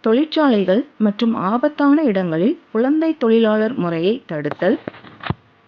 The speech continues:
நான்கு, சமய சார்பு உரிமை.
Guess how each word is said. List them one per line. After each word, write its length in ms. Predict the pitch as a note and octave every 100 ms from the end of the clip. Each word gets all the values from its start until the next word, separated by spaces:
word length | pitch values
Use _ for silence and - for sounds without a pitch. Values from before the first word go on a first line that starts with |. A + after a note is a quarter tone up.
| _ _ _ _ _ _ _ - _
நான்கு, 540 | F#3+ E3+ E3+ E3+ G3+ - - _ _ _
சமய 360 | F3+ G3 A3
சார்பு 500 | A#3 G3 E3+ D3 G#3
உரிமை. 400 | F#3 D3 D3+ E3